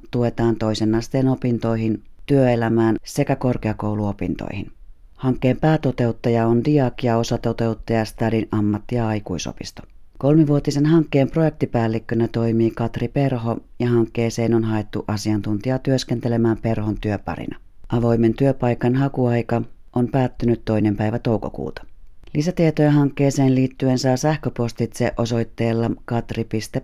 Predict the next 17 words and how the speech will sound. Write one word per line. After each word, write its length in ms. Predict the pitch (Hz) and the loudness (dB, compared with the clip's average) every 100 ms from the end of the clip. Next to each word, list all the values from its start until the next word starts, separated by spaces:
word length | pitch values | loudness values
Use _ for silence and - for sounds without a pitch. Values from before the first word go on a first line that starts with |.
| - | -2
perho 420 | 143 135 123 123 - - - | 0 0 0 -2 -6 -8 -6
at 260 | 113 - - 117 | -6 -8 -10 -4
diak 320 | 113 104 - | -2 -2 -6
piste 300 | 104 98 131 | -10 -6 -6
fi. 260 | 127 - - - - - - - - - - - - - - - - - - - - - | -8 -10 -14 -18 -20 -20 -20 -20 -20 -20 -18 -18 -20 -20 -20 -20 -20 -20 -20 -20 -20 -8
Tsihko 320 | 196 202 160 | -4 -2 0
diivessaarenge. 720 | 147 117 107 - 101 101 - - - - - - - - - 160 | 2 2 -2 -4 -6 -6 -8 -14 -18 -18 -18 -18 -18 -18 -4 2
John 160 | 165 | 2
riposko 460 | 147 - 127 - 127 - | 2 -2 -4 -2 -4 0
John 260 | 131 127 123 | 2 4 4
dujaa 340 | 123 123 120 | 4 4 2
turpihta 640 | 117 120 120 123 117 - - - | 0 -2 -2 -2 -2 -6 -6 2
iekhin 720 | 151 131 - - 123 120 110 127 | 4 2 0 -4 0 0 -2 -2
buut 300 | 139 127 - | 0 0 0
formakuunne 720 | 131 117 117 - 120 120 113 | 0 2 0 0 0 2 2
kulttuuria 600 | - 113 - 110 110 110 | 0 -4 -4 -4 -2 -4
ko 120 | 147 | -4